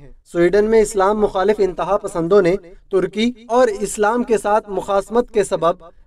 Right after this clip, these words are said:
पहले भी दो मरतबा कुरान पाक शहीद करने की कोशिश की थी, ताहम पुलिस ने इसकी इजाजत नहीं दी। इसके बाद ये मामला अदालत पहुंच गया। स्वीडिश मीडिया के मुताबिक पुलिस ने कुरान पाक को जलाने की इजाजत ना देने का जवाब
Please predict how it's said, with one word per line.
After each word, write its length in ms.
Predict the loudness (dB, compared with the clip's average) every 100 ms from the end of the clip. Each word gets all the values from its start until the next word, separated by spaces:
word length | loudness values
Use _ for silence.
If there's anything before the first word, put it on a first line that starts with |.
| _
पहले 300 | -2 0 2
भी 140 | 2 2
दो 200 | 2 2
मरतबा 420 | 2 0 0 0 0
कुरान 300 | -2 0 0
पाक 360 | 0 -2 -4 -6
शहीद 300 | -2 -2 -2
करने 260 | -4 0 0
की 140 | -2
कोशिश 360 | -4 -4 -6 -8
की 200 | -2 -2
थी, 160 | -2 -10 -14 -20 -16 -8
ताहम 280 | -2 0 -2
पुलिस 340 | 0 0 0 2
ने 140 | 0
इसकी 240 | 0 -4
इजाजत 420 | -2 0 0 0 -4
नहीं 220 | -2 -2
दी। 160 | -2 -6 -8 -20 _ _ _ -10
इसके 280 | -6 -2
बाद 280 | 0 0 0 0
ये 100 | 0
मामला 440 | 2 2 2 2
अदालत 360 | 2 0 0 0
पहुंच 240 | -4 -4 -2
गया। 240 | 0 0 -2 -16 -20 -4
स्वीडिश 400 | 2 2 2 0
मीडिया 320 | 0 2 2
के 160 | 2 0
मुताबिक 600 | 0 0 2 0 0 -8 -14 -2
पुलिस 320 | 0 0 0
ने 140 | 0
कुरान 400 | 2 0 0 -2 -2
पाक 160 | -4 -2
को 140 | -2
जलाने 380 | 0 0 2 2
की 120 | 0
इजाजत 560 | -6 -4 0 0 0 -4
ना 220 | -2 0
देने 280 | 0 0 0
का 120 | 0
जवाब 480 | 0 0 2 0 -2